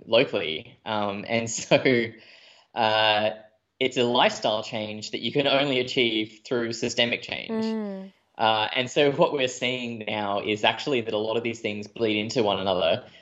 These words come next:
Speaker 1: I'll give you another example. I,
Speaker 2: Yeah.
Speaker 1: I, um, uh, started cycling recently here in Oslo. I have not cycled my whole life.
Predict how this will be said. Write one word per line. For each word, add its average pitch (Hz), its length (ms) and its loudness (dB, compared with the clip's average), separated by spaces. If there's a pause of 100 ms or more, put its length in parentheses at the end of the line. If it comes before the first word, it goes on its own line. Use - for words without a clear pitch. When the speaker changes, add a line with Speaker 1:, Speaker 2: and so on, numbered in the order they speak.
(180)
Speaker 1:
I'll 120 120 6
give 139 160 4
you 117 60 2
another 104 220 2
example. 104 540 0
I, 95 80 0
Speaker 2:
Yeah. - 160 -2
Speaker 1:
I, 104 160 2
um, 101 480 -4 (300)
uh, 107 220 0
started 117 420 0
cycling 104 400 -2
recently 92 440 -6
here 107 200 -6
in 104 60 -4
Oslo. 101 380 2
I 117 120 4
have 160 140 2
not 123 140 -4
cycled 101 540 -2
my 104 220 0
whole 107 260 2
life. 277 300 4